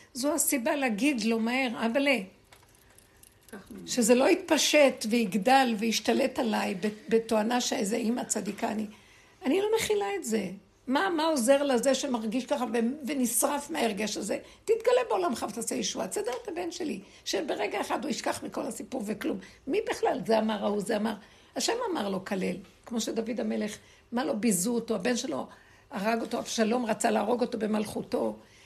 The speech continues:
ומה לא קרה לו, והוא, הוא, הוא עמד, הוא היה כל כך ליבו חלל בקרבו,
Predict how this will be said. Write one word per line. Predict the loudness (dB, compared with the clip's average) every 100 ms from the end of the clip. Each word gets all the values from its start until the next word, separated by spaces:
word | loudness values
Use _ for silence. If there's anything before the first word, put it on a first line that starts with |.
| -18 -2
ומה | 2 2 2
לא | 0 0
קרה | -2 0 -2
לו, | -2 -2
והוא, | -6 -8 -10 -12 -16 -18 -12
הוא, | -10 -8
הוא | -8
עמד, | -6 -6 -6
הוא | -6
היה |
כל | -6 -10
כך | -12 -12 -8
ליבו | -8 -6 -6
חלל | -8 -10 -8
בקרבו, | -8 -10 -10 -10 -10